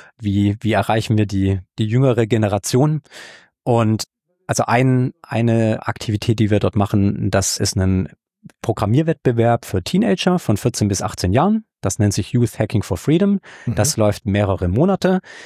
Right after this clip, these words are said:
Speaker 1: Die Jugendlichen können sich dort irgendein Projekt auswählen, können dann damit starten. Und die Bedingung ist eigentlich nur, dass es danach unter einer freien Softwarelizenz ist.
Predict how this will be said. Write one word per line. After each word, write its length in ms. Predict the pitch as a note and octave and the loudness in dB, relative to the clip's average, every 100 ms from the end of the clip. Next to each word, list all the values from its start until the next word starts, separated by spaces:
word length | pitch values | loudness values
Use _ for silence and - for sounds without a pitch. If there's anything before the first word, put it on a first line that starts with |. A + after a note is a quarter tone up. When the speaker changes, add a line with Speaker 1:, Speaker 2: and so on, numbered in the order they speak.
| - _ | -20 _
Speaker 1:
Die 300 | - D3 A2 - | -2 2 2 0
Jugendlichen 540 | A#2 D3 C3 B2 A#2 | 0 0 0 0 0
können 240 | - A#2 | 0 0
sich 200 | A2+ A2 | 0 -2
dort 180 | - G#2+ | -4 -4
irgendein 260 | A#2+ G#2+ F#2 | -2 -2 -2
Projekt 540 | - G2 C#3 - - - | -4 -2 -4 -4 -10 -2
auswählen, 720 | C#3+ F3+ - E3+ E3 E3+ D#3 | -2 -2 0 2 4 2 2
können 240 | A#2+ G#2+ | 0 0
dann 140 | G#2 G2 | 0 0
damit 240 | F#2 G2 | -2 -4
starten. 500 | - A2+ D3+ E3 E3 - - - - - | -2 -2 0 0 -2 -4 -18 -20 -20 -16
Und 340 | - B2 B2 B2 | 0 2 2 0
die 60 | |
Bedingung 400 | C3+ C3 D#3 E3 | -2 2 2 2
ist 180 | D3+ - | 0 -2
eigentlich 240 | D3 C#3 - | 0 0 2
nur, 140 | C#3+ | 2
dass 160 | C3 C3+ | 2 0
es 80 | |
danach 300 | - A2 A2+ | 0 0 0
unter 120 | B2+ A2+ | 0 0
einer 140 | A2 | 0
freien 220 | - G#2 | 0 -2
Softwarelizenz 600 | G2+ F#2 F2 E2 D#2+ D#2+ | -2 -4 -6 -6 -6 -8
ist. 240 | - - | -10 -14